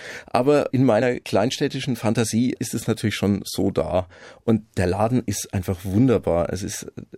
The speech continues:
alles passt dort. Das Programm ist fantastisch. Die Leute sind unglaublich nett und kooperativ. Und man kann große Fleischportionen essen.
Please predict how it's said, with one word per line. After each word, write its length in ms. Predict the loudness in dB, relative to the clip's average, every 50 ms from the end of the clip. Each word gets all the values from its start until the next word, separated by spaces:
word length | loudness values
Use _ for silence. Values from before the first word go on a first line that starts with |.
| -20 _ _
alles 380 | 0 0 2 0 0 -2 -6
passt 520 | -10 -6 -4 -4 -4 -4 -6 -10 -12 -18 -8 -6
dort. 460 | -4 -4 -4 -6 -12 -14 -18 -20 -10 -6
Das 160 | -6 -6 -4
Programm 440 | -2 -4 -4 -2 -2 -2 -2 -2 -4
ist 180 | -4 -6 -6
fantastisch. 720 | -6 -8 -6 -6 -6 -8 -8 -8 -8 -6 -6 -6 -8 -10 -14 _ -20 -20 -20 -20 -20 -20 -20 _ _ -2
Die 60 | 0
Leute 380 | 2 4 4 4 4 2 0 -2
sind 320 | -2 0 0 0 0 -2
unglaublich 640 | -4 -2 0 2 2 4 2 0 0 0 -4 -4 -2
nett 260 | 0 0 0 -2 -4
und 240 | -4 -4 -4 -4 -2
kooperativ. 1080 | -2 -2 -2 0 0 0 0 -2 -4 -4 -4 -4 -2 -2 -2 -2 -4 -8 -12 -14 -16 -20 _ _ _
Und 260 | 2 2 2 0 0
man 120 | 0 0 0
kann 240 | 0 0 0 0
große 360 | -2 -2 0 0 2 0 0 -2
Fleischportionen 720 | -2 0 -2 0 0 -2 -4 -2 -2 -2 0 0 0 -2
essen. 300 | -4 -6 -8 -8 -10 -12